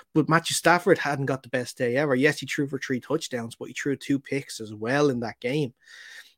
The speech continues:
Um, and I'm sure Richard Sherman del-, was delighted by that 'cause <laughs> he loves to say that Matt Stafford was the leading, uh, interception, uh, was it le-,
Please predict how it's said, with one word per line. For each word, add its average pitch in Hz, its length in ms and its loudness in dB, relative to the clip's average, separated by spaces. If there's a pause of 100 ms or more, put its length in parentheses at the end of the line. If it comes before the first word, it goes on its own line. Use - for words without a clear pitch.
(160)
Um, 120 80 -6
and 117 320 -6
I'm 110 80 -8
sure 120 240 2
Richard 127 320 -2
Sherman 120 320 -2
del-, 113 260 -10
was 117 140 -10
delighted 123 460 -2
by 110 240 -4
that 107 240 -8
'cause - 420 -8
<laughs> - 160 -14
he - 180 -6
loves 120 280 -2
to 113 100 -12
say 139 360 4
that 120 160 -4 (280)
Matt 127 180 -2
Stafford 131 360 -4
was 117 160 -8
the 123 80 -2
leading, 123 540 4
uh, 117 360 -6
interception, 131 800 -2 (500)
uh, 113 560 -4 (100)
was - 160 -6
it 165 120 -4
le-, 147 480 0